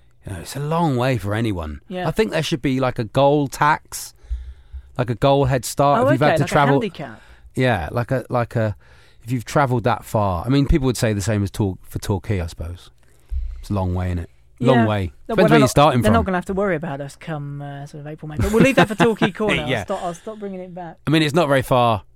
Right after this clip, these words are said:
Speaker 1: if you live near Fylde, is it?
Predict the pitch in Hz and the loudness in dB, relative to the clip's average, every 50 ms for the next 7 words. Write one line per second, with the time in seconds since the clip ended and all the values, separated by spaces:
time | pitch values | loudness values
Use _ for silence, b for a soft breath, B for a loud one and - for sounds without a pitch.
0 | _ _ _ _ _ _ - 117 - 120 113 110 113 110 101 - - - _ _ | _ _ _ _ _ _ -6 -4 -2 -2 -2 0 0 -2 -2 -4 -12 -20 _ _
1 | _ _ _ _ _ _ _ _ _ _ _ _ _ _ _ - 104 107 117 117 | _ _ _ _ _ _ _ _ _ _ _ _ _ _ _ -6 -4 -2 0 0
2 | 110 101 - - 120 113 110 90 87 104 117 113 113 - | -2 -4 -2 -2 0 0 0 -2 -2 -2 -2 -2 -4 -6